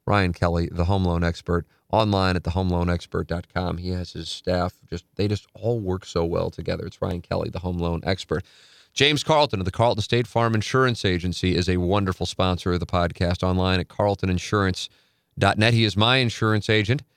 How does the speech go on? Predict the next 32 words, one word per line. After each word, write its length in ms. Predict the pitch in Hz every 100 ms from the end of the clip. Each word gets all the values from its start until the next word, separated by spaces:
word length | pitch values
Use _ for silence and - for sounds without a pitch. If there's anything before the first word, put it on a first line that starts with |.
| _ _ -
and 280 | 95 95 95
I 60 |
recommend 560 | 90 107 120 107 107 110
he 80 | 104
become 340 | 98 - 98
yours 520 | 98 110 123 127 123
as 280 | - 104 98
well. 420 | 92 101 95 -
You'll 180 | - 90
be 140 | 92 87
very 460 | 78 95 113 110
happy 440 | 98 98 90 85 85 _ _ _ -
with 320 | 92 90 - _
James 420 | - 92 90 87
Carlton. 560 | - 95 90 87 85 95 - _ _ _ 107
We 120 | 165
made 220 | 185 165
the 80 | 151
switch 340 | - 160 180
because 360 | - 120 123 107
we 140 | 120
were 180 | 113 110
impressed 480 | 107 - 123 127 -
with 160 | 113
James 420 | - 117 113 113 113
just 240 | 131 135
from 160 | - 117
interacting 720 | 117 113 123 - 120 120 117
with, 260 | 113 -
uh, 340 | - 113 110 110
the 180 | 110 107
advertising. 800 | 120 131 117 110 107 104 113